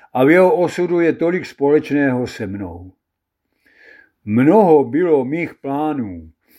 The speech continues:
ale všechny byly podmíněny vůlí Boží. Ani ten nový oltář už asi nebude. Na něj jsem věnoval všechny intence ještě neodsloužené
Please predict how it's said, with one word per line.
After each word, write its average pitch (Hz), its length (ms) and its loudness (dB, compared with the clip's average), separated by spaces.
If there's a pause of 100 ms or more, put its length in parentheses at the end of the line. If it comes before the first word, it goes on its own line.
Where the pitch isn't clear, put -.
(320)
ale 147 240 4
všechny 175 440 -4
byly 165 280 0
podmíněny 160 720 -2
vůlí 139 420 2
Boží. 95 600 -6 (920)
Ani 165 240 2
ten 175 240 2
nový 175 320 2
oltář 143 600 2
už - 280 -14
asi 117 300 -10
nebude. 98 560 -10 (1200)
Na 123 200 4
něj 180 240 0
jsem 160 240 2
věnoval 160 460 2
všechny 147 360 -4
intence 143 680 -4
ještě 139 480 2
neodsloužené 127 1200 -4